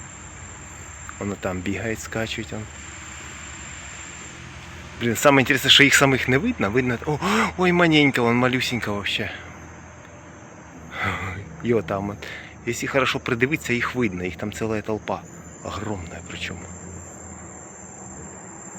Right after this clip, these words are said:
Таке. Тут, а, така стежка натоптана.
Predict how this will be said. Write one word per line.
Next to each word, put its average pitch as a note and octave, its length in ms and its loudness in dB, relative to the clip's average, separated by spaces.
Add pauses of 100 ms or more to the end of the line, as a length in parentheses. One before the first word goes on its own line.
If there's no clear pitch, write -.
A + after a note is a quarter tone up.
(1600)
Таке. - 220 2 (720)
Тут, - 180 2
а, D3+ 120 8 (260)
така C#3+ 240 6
стежка - 360 8
натоптана. B2 720 6